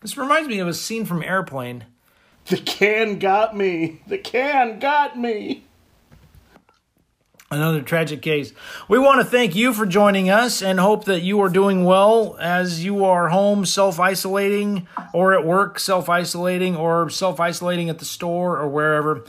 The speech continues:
Speaker 1: And remind you that if you are lucky enough to have a beverage facility, uh, nearby that has these beautiful types of alcoholic beverages, that you keep us in mind.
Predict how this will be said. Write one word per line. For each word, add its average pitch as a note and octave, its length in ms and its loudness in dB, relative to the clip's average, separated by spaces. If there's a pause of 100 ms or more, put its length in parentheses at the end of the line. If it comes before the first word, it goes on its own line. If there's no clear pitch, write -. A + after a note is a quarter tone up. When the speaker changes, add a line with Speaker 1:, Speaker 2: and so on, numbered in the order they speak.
(220)
Speaker 1:
And D3+ 140 -6
remind E3 480 0
you E3 220 0
that D3+ 260 2
if D3+ 240 -2
you D#3+ 320 -2
are D3+ 180 2
lucky D#3+ 400 -2
enough D#3 340 -4
to C#3+ 100 -4
have D3+ 680 -2 (340)
a C#3+ 300 -2
beverage D3+ 540 0
facility, D3+ 920 -2 (360)
uh, C3 180 -2
nearby D3+ 800 0
that C3 280 -4
has C#3+ 600 -2
these C#3 320 -6
beautiful D3 840 -2
types C#3 480 -4
of C3 240 -4
alcoholic C#3 520 -2
beverages, C3 500 -4
that C3 240 -4
you C3+ 240 -6
keep D3 240 -8
us C3 160 -8
in C3 80 -8
mind. D#3 480 0